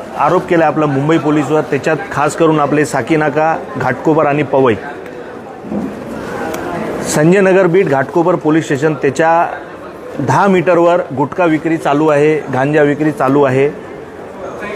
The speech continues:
परंतु पोलीस कारवाई करत नाही.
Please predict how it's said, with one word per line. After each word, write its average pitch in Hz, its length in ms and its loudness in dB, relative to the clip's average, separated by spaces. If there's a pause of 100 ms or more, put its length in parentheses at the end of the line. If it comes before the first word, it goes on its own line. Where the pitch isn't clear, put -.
(120)
परंतु 185 460 4 (840)
पोलीस 190 240 2
कारवाई 185 300 2
करत 165 260 2
नाही. 104 160 -6